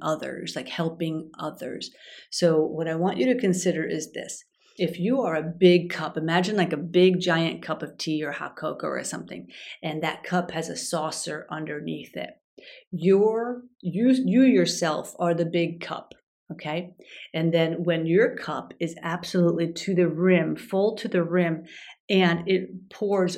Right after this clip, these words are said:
over onto the saucer, when it rolls over onto the saucer, that is what you serve from. You do not serve from your cup. Do you understand?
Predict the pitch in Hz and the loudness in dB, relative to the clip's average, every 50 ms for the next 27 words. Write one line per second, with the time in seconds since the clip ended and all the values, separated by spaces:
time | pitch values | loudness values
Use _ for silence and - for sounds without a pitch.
0 | - - _ - 247 254 262 277 269 262 - - 185 165 160 160 156 - - - | -10 -10 _ 2 2 4 4 4 2 0 0 2 2 2 2 0 -4 -6 -8 -4
1 | 190 185 196 214 226 226 - 247 240 226 202 - - - 175 165 170 170 170 - | -2 -2 0 0 0 0 -2 -2 -2 -2 -4 -4 -4 -4 -2 -2 -2 -4 -4 -6
2 | - - - - - _ - - - _ _ _ - 175 196 202 214 214 208 190 | -10 -10 -12 -14 -18 _ -20 -20 -20 _ _ _ 0 2 4 4 4 4 4 2
3 | 170 180 190 190 185 185 180 180 - - 220 254 285 302 311 320 320 339 302 214 | 2 2 2 2 2 2 2 0 -2 0 2 2 4 2 2 0 0 0 0 0
4 | 208 214 214 220 196 180 165 175 - 190 170 165 175 170 - - 170 160 151 147 | 0 0 0 -2 -2 -2 -2 -2 -4 -4 -2 -2 -4 -4 -4 -4 -4 -4 -4 -6
5 | - - _ _ _ _ - 170 - 147 151 208 220 226 202 165 - - - - | -10 -14 _ _ _ _ -8 -6 -6 -2 0 2 2 2 2 0 -2 -6 -8 -12
6 | - - _ _ _ _ _ _ 214 190 156 160 170 170 165 170 170 185 190 180 | -12 -12 _ _ _ _ _ _ 0 2 2 2 2 0 0 0 -2 -4 -4 -4
7 | - - 160 160 160 156 156 - - - - - 156 147 151 170 - - _ - | -4 -4 -4 -4 -4 -6 -8 -12 -18 -18 -14 -12 -12 -12 -12 -14 -16 -16 _ 0
8 | 180 180 165 175 - 185 185 196 208 196 185 185 - - - - - 175 165 156 | 0 0 0 -2 0 2 2 2 2 2 0 -2 -2 -6 -8 -8 -4 -4 -4 -4
9 | 156 156 - - - - - 165 156 156 151 156 147 - - - - - - _ | -4 -6 -10 -14 -20 -14 -10 -10 -8 -8 -8 -8 -10 -10 -12 -14 -14 -14 -16 _
10 | _ _ _ _ _ _ - - 170 165 165 165 165 160 - - - 160 160 160 | _ _ _ _ _ _ -2 0 2 2 2 0 0 -2 -4 -4 -4 -6 -6 -6
11 | - - | -10 -12